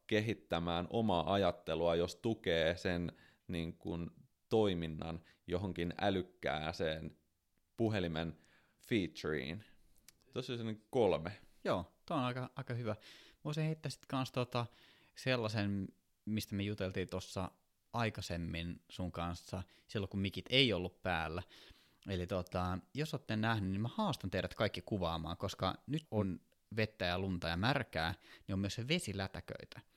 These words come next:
Speaker 2: Niin kaikki on varmaan nähnyt jossain sosiaalisessa mediassa sellaisia makeita heijastuskuvia, mistä jonkun vesilätäkön kautta kuvataan vaikka joku Helsingin tuomiokirkko tai,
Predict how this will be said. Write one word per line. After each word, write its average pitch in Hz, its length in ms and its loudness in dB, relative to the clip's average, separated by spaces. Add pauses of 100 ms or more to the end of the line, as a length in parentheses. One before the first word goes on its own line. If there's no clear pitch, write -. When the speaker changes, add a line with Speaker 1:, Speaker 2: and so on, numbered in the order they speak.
(400)
Speaker 2:
Niin 87 280 -2 (380)
kaikki 147 260 0
on 117 80 0
varmaan 101 360 4
nähnyt 98 380 0
jossain 95 560 0 (260)
sosiaalisessa 101 540 0
mediassa 95 440 -2
sellaisia 101 340 -2
makeita 107 480 0
heijastuskuvia, 117 920 0 (320)
mistä - 260 -4 (100)
jonkun 151 260 -4
vesilätäkön 104 640 0
kautta 95 480 -2 (100)
kuvataan 92 480 -2
vaikka 90 280 0
joku 90 300 -4 (600)
Helsingin 95 380 0
tuomiokirkko 90 880 0
tai, 82 440 -2